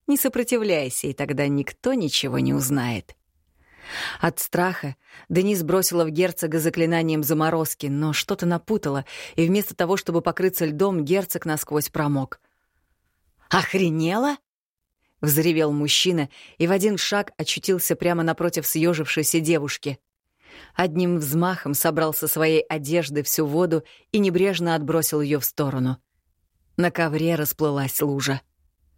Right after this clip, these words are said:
"Ну всё, ты доигралась".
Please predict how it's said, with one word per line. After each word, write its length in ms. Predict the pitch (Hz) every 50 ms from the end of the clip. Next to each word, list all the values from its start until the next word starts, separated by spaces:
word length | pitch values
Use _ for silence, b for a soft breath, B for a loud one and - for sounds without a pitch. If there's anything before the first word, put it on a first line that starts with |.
| b b b b b b b
"Ну 240 | 160 160 156 156 151
всё, 420 | 139 - - - - 143 127 123 - - _ _ _ _ _ _ _ _ _
ты 120 | - 277 247
доигралась". 840 | 180 180 165 156 143 143 151 147 131 127 127 135 139 - - -